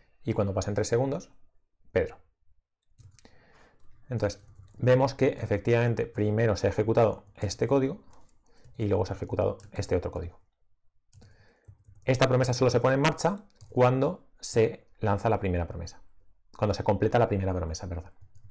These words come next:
Entonces, esto es muy interesante porque transformamos el, el infierno este de los callbacks, donde había que anidar cosas dentro de otras cosas, y en su lugar las podemos poner una a continuación de la otra.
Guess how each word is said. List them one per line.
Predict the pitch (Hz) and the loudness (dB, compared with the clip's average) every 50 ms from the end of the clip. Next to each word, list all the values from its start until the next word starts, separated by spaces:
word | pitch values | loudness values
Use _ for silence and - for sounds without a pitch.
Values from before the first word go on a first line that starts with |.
| - - - - - - - - - - - - - - _ - - | -20 -20 -20 -20 -20 -20 -20 -20 -20 -20 -20 -20 -20 -20 _ -20 -4
Entonces, | - - 143 139 - - - | 4 4 4 4 4 0 2
esto | 156 139 139 180 | 2 4 4 4
es | 170 | 4
muy | 175 180 | 4 4
interesante | 175 180 170 160 175 175 170 170 | 4 4 4 4 2 2 2 2
porque | - 151 123 - 120 | 2 2 2 2 4
transformamos | 123 120 117 - - 117 120 143 156 156 120 104 - - - | 4 4 2 4 2 2 2 2 2 2 0 -2 -4 -8 -6
el, | - 120 110 101 95 92 95 - - | -2 0 0 0 0 0 -2 -4 -4
el | 98 92 | -4 -4
infierno | 92 92 92 120 127 131 131 | -4 0 0 2 2 2 0
este | 127 123 - | -2 0 2
de | 127 123 | 2 4
los | 123 123 - | 2 2 2
callbacks, | - 143 135 107 92 - | 2 2 2 2 0 -2
donde | - 101 98 | -2 -2 0
había | 95 104 110 - | 0 0 0 0
que | - 120 | 0 0
anidar | 113 107 107 101 98 113 117 117 113 | 0 0 0 2 4 4 4 4 2
cosas | - 123 120 120 117 95 | 2 0 0 0 -2 -2
dentro | 92 104 110 104 113 | -2 -2 -2 2 2
de | 110 113 | 2 4
otras | 113 123 120 117 | 4 2 -2 0
cosas, | - 151 143 - 147 165 - - - _ _ _ _ - - - | 0 -2 0 0 -2 -4 -4 -12 -20 _ _ _ _ -20 -10 -4
y | 117 | -2
en | 117 113 | -2 0
su | - - 143 | 0 2 4
lugar | 151 151 156 151 151 170 | 6 6 6 6 4 2
las | 151 127 - | -2 -6 -4
podemos | - 120 117 120 120 | -4 -2 -2 -2 -2
poner | - 127 123 123 123 - - | -2 0 0 0 -2 -4 -8
una | - 135 135 135 135 | -4 -2 0 0 0
a | 135 | -2
continuación | 127 - 113 104 107 101 92 87 - 107 98 | -2 -2 -2 -2 -2 -2 -2 -2 -2 -2 -2
de | 98 | 0
la | 92 90 95 | 0 0 -2
otra. | - - - - | -2 -4 -8 -14